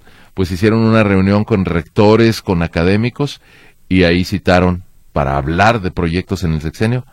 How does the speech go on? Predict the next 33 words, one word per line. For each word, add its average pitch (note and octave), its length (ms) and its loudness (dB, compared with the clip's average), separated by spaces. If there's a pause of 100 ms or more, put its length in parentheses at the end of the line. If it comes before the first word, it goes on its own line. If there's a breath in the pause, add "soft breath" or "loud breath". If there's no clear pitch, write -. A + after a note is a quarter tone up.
a - 160 -4
Pablo G2 300 -2
Lemos. A#2 480 -4 (760 soft breath)
Entonces, D3+ 720 -2 (500)
¿en F#2+ 180 0
dónde A2+ 240 0
está A2 220 0
la G#2 240 2
inclinación F2+ 480 -2
política? - 500 -6 (1000 soft breath)
Esos C3+ 320 2
dos C3+ 160 -2
ejemplos B2+ 400 0
creo G#2+ 200 0
que G#2 120 -2
nos F#2 120 0
dejan F#2+ 240 0
muy G2 200 2
claro G2 380 2
que F2 120 -8
la D#2 140 -4
universidad E2 760 -2
está F2 320 -4
por F2 200 -4
encima F2 320 -2
de D2+ 80 -4
los C2+ 160 -14
partidos, - 680 -12 (120)
y F2+ 100 -2
me F2+ 120 -2
congratulo E2+ 540 -4
por B1+ 140 -10
ello. - 220 -16